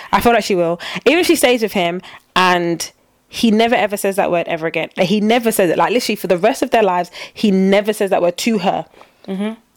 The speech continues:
Speaker 1: 'Cause we don't know what he's doing outside, but
Speaker 2: Mm-hmm.
Speaker 1: to her, he never says that word again. You've said the word.
Speaker 2: Yep.
Speaker 1: You
Speaker 2: It
Speaker 1: said it
Speaker 2: slipped
Speaker 1: once.
Speaker 2: out.
Speaker 1: Once is more than
Speaker 2: Slipped
Speaker 1: enough.
Speaker 2: out in anger.
Speaker 1: He said it enough. So here's some of the comments. So someone said,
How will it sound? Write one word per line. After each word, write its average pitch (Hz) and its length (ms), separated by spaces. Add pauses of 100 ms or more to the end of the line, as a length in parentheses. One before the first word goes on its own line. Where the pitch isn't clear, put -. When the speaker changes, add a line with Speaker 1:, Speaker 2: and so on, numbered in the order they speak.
Speaker 1:
'Cause - 100
we 165 40
don't 165 120
know 165 60
what 160 80
he's 156 100
doing 156 100
outside, - 280 (280)
but 202 200
Speaker 2:
Mm-hmm. 202 100
Speaker 1:
to 254 160
her, 208 140
he 196 120
never 214 200
says 214 160
that 185 160
word 185 160
again. 170 420 (560)
You've 208 180
said 254 220
the 202 60
word. 190 460
Speaker 2:
Yep. 196 280 (400)
Speaker 1:
You 214 80
Speaker 2:
It - 20
Speaker 1:
said 214 100 (100)
it 202 80
Speaker 2:
slipped - 40
Speaker 1:
once. 190 180
Speaker 2:
out. 214 200
Speaker 1:
Once 269 320
is 220 320 (260)
more 208 300
than 196 100
Speaker 2:
Slipped 165 160
Speaker 1:
enough. 170 60
Speaker 2:
out 208 120
in 220 80
anger. 185 300 (320)
Speaker 1:
He 277 200
said 339 180
it 226 80
enough. 214 280
So 202 260
here's 262 220
some 240 140
of 233 100
the 220 80
comments. 185 400 (280)
So - 140
someone 254 360
said, 190 420